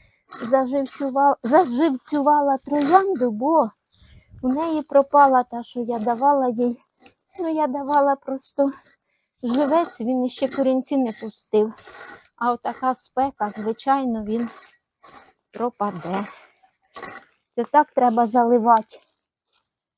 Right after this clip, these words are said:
Дуже. Ну, хоч вона й заливала, а він не вижив, той живець.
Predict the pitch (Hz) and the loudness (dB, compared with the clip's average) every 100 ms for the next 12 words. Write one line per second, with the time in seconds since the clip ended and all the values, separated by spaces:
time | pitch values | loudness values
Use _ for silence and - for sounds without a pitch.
0 | _ - 196 240 214 208 214 - _ _ | _ -6 -2 0 -2 -6 -8 -12 _ _
1 | _ _ _ _ _ _ _ _ _ - | _ _ _ _ _ _ _ _ _ -20
2 | - - - _ _ - - - - - | -18 -18 -18 _ _ -20 -20 -20 -20 -20
3 | _ _ _ _ - - - 247 277 320 | _ _ _ _ -18 -16 -8 -6 -4 -8
4 | - - - - - 277 262 262 269 269 | -12 -20 -20 -20 -6 -6 -4 -2 0 2
5 | 220 240 226 220 214 277 320 359 _ _ | 0 -2 -2 -4 2 2 0 -6 _ _
6 | _ - - - _ _ _ _ - - | _ -20 -16 -16 _ _ _ _ -20 -18
7 | - 226 226 277 330 339 294 226 214 233 | -8 -4 -2 -2 0 2 6 6 4 0
8 | 220 220 220 220 226 226 240 - | -2 0 0 -2 -6 -6 -8 -12